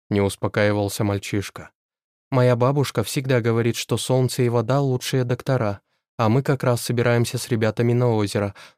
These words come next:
Ну, пожалуйста!» Жалостливо растягивал он слова. «Ну зачем, зачем ты разбиваешь мне сердце?» Хотелось крикнуть в ответ, но Роза этого не делала. «Прости, Данил,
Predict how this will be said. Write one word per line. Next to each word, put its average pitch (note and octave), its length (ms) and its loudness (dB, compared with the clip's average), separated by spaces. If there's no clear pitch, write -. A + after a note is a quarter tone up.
Ну, C3 200 4
пожалуйста!» A#2+ 1300 0
Жалостливо A2 640 0
растягивал G#2 600 0
он G#2 120 0
слова. G2+ 500 -6
«Ну A#2+ 220 4
зачем, G#2+ 640 0
зачем G#2+ 440 0
ты C#3 120 0
разбиваешь B2 680 0
мне A2+ 220 2
сердце?» - 640 -6
Хотелось G2+ 480 0
крикнуть G2+ 420 0
в G#2+ 60 0
ответ, G#2 500 -2
но G2 140 0
Роза C3 260 0
этого A2+ 280 0
не G#2 160 0
делала. G2 580 -4
«Прости, C3+ 460 -2
Данил, G#2+ 420 0